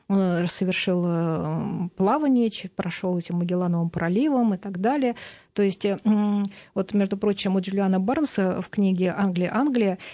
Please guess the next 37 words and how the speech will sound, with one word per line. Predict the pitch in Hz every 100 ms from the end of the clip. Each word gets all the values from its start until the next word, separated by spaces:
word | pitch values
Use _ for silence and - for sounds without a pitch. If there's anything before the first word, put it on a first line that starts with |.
| - _
есть | 202 196 190 196
интересный | 190 202 185 185
момент, | 180 202 285 302
когда, | 202 185 196 185 - -
м, | 202 190 180 -
англичанка | 196 190 196 277 277 -
и | 202 202
испанка | - 214 190 175
учатся | 185 175 175 175
в | 180
одном | 180 185
колледже | - 330 254 185 175 170
и | - 190 202
заспорили | 190 180 262 269 190
о |
том, | - 226
кто | 226
такой | 220 185 208
был | 196 196
Фрэнсис | - 202 196 190
Дрейк. | 175 170 165 -
Англичанка | 175 185 190 180 185
говорит, | 175 180 170
что | 175
он | 175
был | 175 175
известный, | 190 175 175 - 175 180 - _ _ _ 208
знаменитый, | 175 175 180 185 170 170 226
э, | 185 180
мореплаватель, | 185 185 202 302 294 214 180
а | 175 180 180 180 180 - - - _
испанка | - - 247 233
говорила, | 196 214
что | -
он | 196
был | 202
пират. | 202 202 170 -